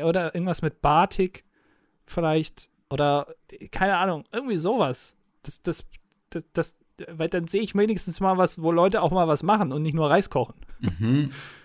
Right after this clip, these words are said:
Speaker 2: Aber ich, ich finde das eigentlich beeindruckend, dass er mit so einer simplen Sache, ähm, sowas Cooles hinbekommt. Also,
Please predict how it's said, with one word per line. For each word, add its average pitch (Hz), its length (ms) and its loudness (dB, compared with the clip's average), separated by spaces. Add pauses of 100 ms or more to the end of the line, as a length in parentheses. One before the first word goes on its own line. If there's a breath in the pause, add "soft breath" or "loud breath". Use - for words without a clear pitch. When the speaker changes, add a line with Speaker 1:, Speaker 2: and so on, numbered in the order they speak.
(1120 loud breath)
Speaker 2:
Aber 98 200 -2
ich, - 140 -8 (440 loud breath)
ich - 60 -14
finde 139 200 6
das - 80 2
eigentlich 131 320 2
beeindruckend, 131 540 4
dass 113 120 -2
er 113 60 0
mit 107 180 -4
so 113 100 -6
einer 113 480 -2
simplen 117 360 0
Sache, 117 480 -2 (340)
ähm, 110 500 -8
sowas 120 640 -4 (180)
Cooles 170 400 -4
hinbekommt. 85 640 -6 (260)
Also, 92 440 -4